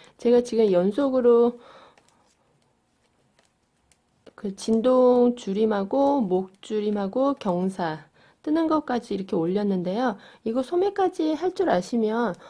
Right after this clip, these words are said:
뭐 뜨개를 하시는 데는 도안을 보고 뜨는 데는 문제가 없습니다.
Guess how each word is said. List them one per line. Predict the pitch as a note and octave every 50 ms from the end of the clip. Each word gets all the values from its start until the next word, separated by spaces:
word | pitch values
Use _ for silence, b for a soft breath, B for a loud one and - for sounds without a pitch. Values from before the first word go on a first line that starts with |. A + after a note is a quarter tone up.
| B B B _
뭐 | A3 G#3+ A3 G#3+
뜨개를 | - E4 E4+ F#4 F#4 F4+ E4+ E4+ D#4+ D#4+
하시는 | F4 F4 - F#4+ F#4 F4 E4 D#4
데는 | C#4+ C#4 C4 B3+ C4 D4+ D4 B3
도안을 | A#3+ - A#3 B3 C4 C4+ C4+ C4
보고 | B3 - A3 G3+ G3 A#3 A#3+
뜨는 | - D#4 D#4+ E4 E4 D4
데는 | C4+ B3 B3+ C#4 B3+
문제가 | G3+ F#3+ G3 G3+ B3+ B3+ B3 F#3
없습니다. | C#3+ C#3+ - - G#3 G3 F#3+ F3 E3 - D#3+ E3